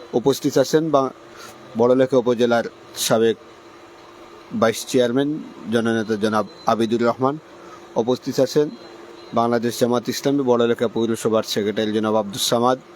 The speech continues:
উপস্থিত আছেন সদর ইউনিয়নের সভাপতি জনাব হাফিজ জয়নাল আবেদিন,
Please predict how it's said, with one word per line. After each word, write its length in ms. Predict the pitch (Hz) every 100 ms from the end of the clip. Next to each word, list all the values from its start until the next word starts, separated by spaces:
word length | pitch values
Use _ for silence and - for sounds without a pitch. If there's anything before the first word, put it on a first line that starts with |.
| - - - -
উপস্থিত 420 | 127 117 117 127 127
আছেন 240 | - 135
সদর 340 | - 117 117
ইউনিয়নের 340 | 117 117 113 113
সভাপতি 480 | - 117 113 110 107
জনাব 280 | 113 110 98 - - - - - - - - - -
হাফিজ 260 | 120 123 107
জয়নাল 280 | 117 117 123
আবেদিন, 420 | 123 127 143